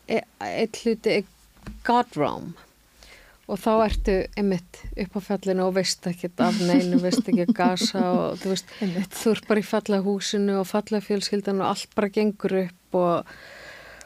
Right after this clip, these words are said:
Speaker 1: og bara peningar og allt er gott.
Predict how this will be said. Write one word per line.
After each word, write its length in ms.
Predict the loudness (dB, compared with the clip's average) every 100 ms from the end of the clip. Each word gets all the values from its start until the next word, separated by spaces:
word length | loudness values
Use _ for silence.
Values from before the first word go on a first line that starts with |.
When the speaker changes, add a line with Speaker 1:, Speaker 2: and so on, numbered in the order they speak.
| _
Speaker 1:
og 500 | -2 2 4 2 0 0
bara 140 | -2
peningar 600 | 2 2 4 2 0 0
og 60 | 0
allt 240 | -4 -8
er 60 | -6
gott. 480 | -2 -4 -4 -18 -20